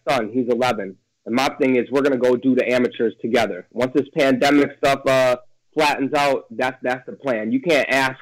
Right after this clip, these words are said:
somebody to do something that you're not willing to do yourself. Um, and also, as far as competing is concerned, because I'm, I'm, I'm running a gym, I got a few things I need to do. I need to get some fights under my belt. I plan on doing a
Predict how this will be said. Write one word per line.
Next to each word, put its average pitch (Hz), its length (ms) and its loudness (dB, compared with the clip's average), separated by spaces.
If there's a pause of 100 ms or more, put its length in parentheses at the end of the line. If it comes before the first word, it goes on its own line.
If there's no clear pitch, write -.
(160)
somebody 123 380 2
to 113 100 -2
do 135 220 4 (100)
something 110 420 -2 (420)
that 120 240 0
you're 139 80 4
not 110 240 0
willing 120 340 0
to 104 80 -8
do 117 180 0
yourself. 101 540 -4 (640)
Um, 107 400 0 (480)
and 135 100 4
also, 156 580 4 (120)
as 131 180 -2
far 147 220 2
as 143 160 4
competing 147 460 0
is 143 80 -8
concerned, 139 500 0
because 143 400 2
I'm, 123 420 -2 (120)
I'm, 113 260 -2
I'm 110 320 -4
running 135 300 2
a 117 80 0
gym, 156 420 2 (340)
I 127 120 -4
got 131 260 0
a 123 100 -6
few 143 200 -2
things 135 260 0
I 120 80 -2
need 123 200 0
to 113 40 -4
do. 104 340 -2
I 110 100 -2
need 120 160 2
to 117 60 0
get 143 200 4
some 131 160 0
fights 151 260 2
under 147 160 4
my 143 140 2
belt. 143 280 0
I 131 80 0
plan 151 300 -2
on 143 140 2
doing 147 340 4
a 135 80 -4